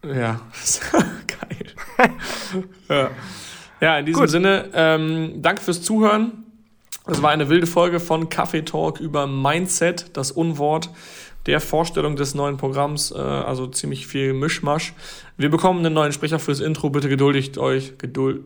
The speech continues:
Speaker 1: geduldet euch. Bis dahin bekommt ihr noch das alte Outro. Von deswe-, von daher
Speaker 2: Intro.
Speaker 1: roll the Outro und wir hören uns
Speaker 2: Ach,
Speaker 1: nächste
Speaker 2: Outro.
Speaker 1: Woche, Chris. Bis dann. Ciao, ciao.
Speaker 2: Tschüss.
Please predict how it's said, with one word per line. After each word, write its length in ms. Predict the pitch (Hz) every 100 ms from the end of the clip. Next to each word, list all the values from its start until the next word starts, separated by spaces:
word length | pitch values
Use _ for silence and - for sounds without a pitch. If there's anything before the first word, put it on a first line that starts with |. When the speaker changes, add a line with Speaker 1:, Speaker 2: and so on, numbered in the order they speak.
| -
Speaker 1:
geduldet 500 | - 139 156 156 143
euch. 340 | - 139 135
Bis 160 | - 127
dahin 260 | 131 131 131
bekommt 300 | 127 131 131
ihr 60 |
noch 80 | 127
das 100 | -
alte 380 | - 151 180 185
Outro. 480 | 147 147 139 139 139 - -
Von 200 | - 139
deswe-, 440 | 143 165 156 147 -
von 180 | 143
daher 440 | 135 147 143 139 139
Speaker 2:
Intro. 140 | 135
Speaker 1:
roll 280 | 135 190 180
the 100 | 175
Outro 440 | 156 165 - 156
und 280 | 147 143 139
wir 120 | 139
hören 200 | 135 139
uns 260 | 135 135 -
Speaker 2:
Ach, 60 | 135
Speaker 1:
nächste 180 | 135
Speaker 2:
Outro. 140 | 151 127
Speaker 1:
Woche, 80 | 123
Chris. 220 | 131 127
Bis 160 | - 156
dann. 320 | 123 123 135
Ciao, 100 | -
ciao. 440 | 190 160 156 165 - - - - _ -
Speaker 2:
Tschüss. 680 | 240 247 220 214 214 220